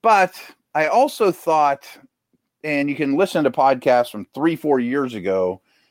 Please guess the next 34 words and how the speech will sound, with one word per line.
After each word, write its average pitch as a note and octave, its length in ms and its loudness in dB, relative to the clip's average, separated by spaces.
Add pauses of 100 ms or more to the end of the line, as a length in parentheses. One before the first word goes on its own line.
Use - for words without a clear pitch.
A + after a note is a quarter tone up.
(120)
that D3 120 2
I A3+ 140 2
thought G#3 260 0
Tannehill C#3+ 680 2
was B2 200 -2
r-, B2+ 220 -10
kinda A3 380 -2
given D3 640 0 (760)
a A#2+ 80 2
bum C#3+ 360 0
deal C#3 340 4
in C3 80 0
Miami, B2+ 640 0
and A2 140 -4
I A#2 80 2
was B2 140 -2
still F#3 320 2
a C3+ 60 0
fan C#3 440 0
of C3+ 140 0
him C#3 400 -2 (140)
every C#3 260 -2
step - 340 -8
of B2+ 100 -12
the A#2+ 80 -6
way, A#2+ 440 -4
and G#2 100 -10
a G#2 60 -6
lot C#3+ 240 0
of C#3+ 80 -2
it C3 100 -6
was G#2 200 -10
injuries B2 680 -2
and E2 220 -16